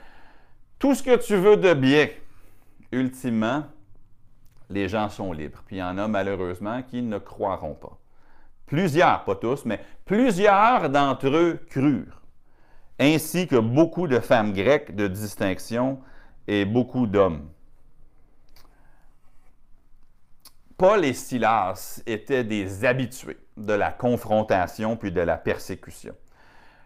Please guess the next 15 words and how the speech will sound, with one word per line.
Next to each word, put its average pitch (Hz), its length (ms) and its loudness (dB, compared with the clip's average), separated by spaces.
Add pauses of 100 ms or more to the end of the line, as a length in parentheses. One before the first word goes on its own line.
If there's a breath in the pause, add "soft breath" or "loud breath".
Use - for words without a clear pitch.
La 208 140 2
plupart 226 580 2
des 131 220 2
villes 107 400 0
qui 113 140 -8
sont 110 260 0
mentionnées 120 800 0
dans 107 140 -2
le 98 100 0
livre 107 400 0
des 95 340 -2
Actes 107 340 0
où 110 120 -8
Paul 135 400 0
va 98 320 0